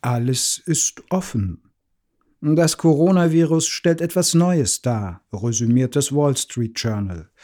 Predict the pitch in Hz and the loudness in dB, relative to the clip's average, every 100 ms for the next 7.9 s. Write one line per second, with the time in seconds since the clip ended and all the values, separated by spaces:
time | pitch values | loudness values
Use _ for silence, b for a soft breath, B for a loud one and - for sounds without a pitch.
0 | B B B - 165 170 170 170 185 180 | B B B 0 4 4 6 6 4 0
1 | - 175 160 156 151 156 165 165 147 - | 0 2 2 2 0 2 2 0 -2 -2
2 | 147 131 139 139 131 - 131 131 - - | -2 2 4 4 2 -2 -2 -2 -6 -14
3 | - 151 147 151 147 151 170 160 156 - | -4 0 2 2 2 2 2 0 -2 -2
4 | - 135 - 135 123 127 127 151 147 - | -6 -8 -2 0 2 0 0 -2 -2 -2
5 | 156 147 - - - 135 131 127 139 151 | -4 -4 -10 -6 0 2 2 0 -2 -4
6 | - - 160 - 165 165 - - 175 170 | -4 0 0 4 4 4 0 -6 -4 -4
7 | - 123 107 - 104 - - - - | -4 -4 -4 -6 -8 -8 -10 -18 -20